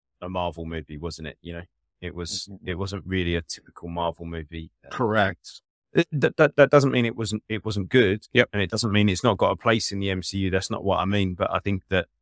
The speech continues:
Speaker 1: you know, when people go and watch a Marvel movie, they kind of expect something, don't they? And don't think they got what they expected. And that's probably why it wasn't as popular, maybe.
Speaker 3: Yeah.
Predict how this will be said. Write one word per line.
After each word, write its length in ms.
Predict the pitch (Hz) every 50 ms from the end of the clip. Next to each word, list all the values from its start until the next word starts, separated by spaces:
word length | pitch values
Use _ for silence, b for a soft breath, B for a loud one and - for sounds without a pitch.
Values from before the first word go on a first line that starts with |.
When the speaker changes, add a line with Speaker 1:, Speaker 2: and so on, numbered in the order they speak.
| _ _ _ _ _ _ _
Speaker 1:
you 80 | - 104
know, 140 | 98 90
when 240 | 90 101 110 107 98
people 260 | - - 110 - - 95
go 160 | - 107 95
and 80 | 92 95
watch 200 | 98 90 - -
a 20 |
Marvel 320 | 92 95 98 95 92 92
movie, 240 | 90 90 90 82 80 85
they 140 | - 87
kind 340 | 87 - - - 101 95 95
of 120 | 90 - -
expect 500 | - - - - - - 104 - - -
something, 460 | - 95 95 90 80 - 95 87 82
don't 180 | - 95 90 - -
they? 160 | 87 90 90
And 120 | 90 90 - _ _ _ _ _ _ _ -
don't 180 | 92 95 - -
think 140 | 101 -
they 80 | - 92
got 260 | 85 - 104 95 - -
what 200 | 92 95 87 85
they 160 | - 87 90
expected. 680 | 90 87 - - - - 98 92 - - - 90 90 85
And 200 | 87 87 85 85
that's 140 | - - -
probably 380 | - - 92 82 87 85 82 - _ _ _ _ -
why 320 | 87 90 87 87 85 87
it 140 | 85 82 -
wasn't 340 | 87 87 85 - 90 82 85
as 80 | 85
popular, 460 | - - - - - _ - 82 85 82 _ _ _ _ -
maybe. 320 | 90 87 82 78 87 87 _ _
Speaker 3:
Yeah. 320 | 92 92 87 82 80 80